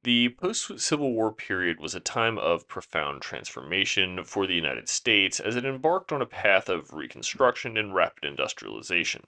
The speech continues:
Amidst this backdrop of change, Richard Gatling continued to innovate, demonstrating a versatility and depth of genius that extended far beyond the realm of military technology.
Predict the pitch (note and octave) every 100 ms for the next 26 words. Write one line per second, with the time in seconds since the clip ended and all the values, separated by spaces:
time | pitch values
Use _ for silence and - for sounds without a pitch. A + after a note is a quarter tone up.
0 | _ - _ _ _ C3 D#3+ F3+ - B2+
1 | A#2 - F#2 E2 - D#2 B1+ - - -
2 | A#2+ A2 G#2+ G2+ G#2 F#2 D#3 - E3 -
3 | G#2+ - F2 F2+ G#2+ A#2 A2 - D#3+ D#3
4 | C#3+ - A2+ G#2 - F2+ C#2+ - - -
5 | - - _ F3+ G#3+ G3 - D3+ C#3 C3
6 | G#2+ G#2 F#2+ F2 - C2+ - - A2 A2
7 | A2 F2+ F2+ E2 - F2+ D#2+ - - -
8 | A2 G#2 G2+ - A2 G#2+ G#2+ - D#3 F3
9 | F3 - A2+ F#2 E2+ F#2 E2+ D#2+ C2+ C#2+
10 | B2+ C3 B2 A2+ G#2+ F#2+ F2 F2+ - -
11 | - - - C#2+ G2 F2+ - -